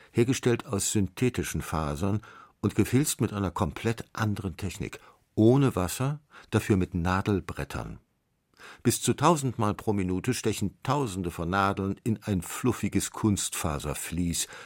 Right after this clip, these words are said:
bis ein sehr robuster Kunstfaserfilz herauskommt, der sich für sehr vieles eignet.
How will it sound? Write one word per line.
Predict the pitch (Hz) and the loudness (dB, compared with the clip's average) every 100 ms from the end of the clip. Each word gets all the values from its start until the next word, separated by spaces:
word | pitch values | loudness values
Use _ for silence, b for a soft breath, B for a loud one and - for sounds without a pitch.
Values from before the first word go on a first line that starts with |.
| B | B
bis | 123 120 | -2 -2
ein | - 107 98 90 | -2 -2 0 0
sehr | 90 135 | 2 2
robuster | 123 101 80 98 - - 107 | 2 0 2 0 0 -2 -2
Kunstfaserfilz | - 123 87 - - 65 62 65 - - 64 - | 0 0 0 -2 -4 -4 -4 -6 -6 -6 -6 -6
herauskommt, | - 67 67 65 - 85 78 - B B - | -4 -4 -4 -6 -6 -4 -6 -8 B B 0
der | |
sich | 92 90 | 2 0
für | - 95 | 0 0
sehr | - 101 | 2 0
vieles | 87 92 64 - | 0 -4 -6 -8
eignet. | - 73 - - - | -8 -10 -10 -14 -14